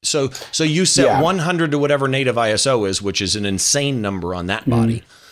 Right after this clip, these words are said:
Speaker 1: You know, on a five D, you might wanna stay sixty-four hundred on a five D four. Um, but what do you do when, when you want a Canon, you turn on auto I S O, for those that don't shoot Canon or, or don't use the higher end bodies.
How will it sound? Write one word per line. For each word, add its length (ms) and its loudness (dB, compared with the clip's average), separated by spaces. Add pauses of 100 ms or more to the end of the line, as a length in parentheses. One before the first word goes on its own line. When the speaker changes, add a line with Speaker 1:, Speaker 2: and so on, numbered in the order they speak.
(280)
Speaker 1:
You 120 -2
know, 100 0
on 100 0
a 40 0
five 340 0
D, 80 0
you 140 2
might 220 -2
wanna 140 -2
stay 200 -2
sixty-four 580 -4
hundred 280 -6
on 80 -8
a 40 -8
five 220 -6
D 80 -8
four. 380 -6 (540)
Um, 460 -2 (600)
but 220 -4
what 380 -2
do 120 -2
you 160 0
do 680 2 (840)
when, 360 0
when 220 4
you 100 2
want 180 0
a 40 -2
Canon, 520 -2
you 120 -4
turn 320 -4
on 140 -2
auto 240 0
I 200 0
S 160 -2
O, 160 2
for 120 -6
those 220 -2
that 80 -6
don't 200 -4
shoot 180 -6
Canon 320 -4
or, 140 -6
or 160 -6
don't 280 -6
use 120 -6
the 80 -8
higher 200 -4
end 100 -6
bodies. 380 -2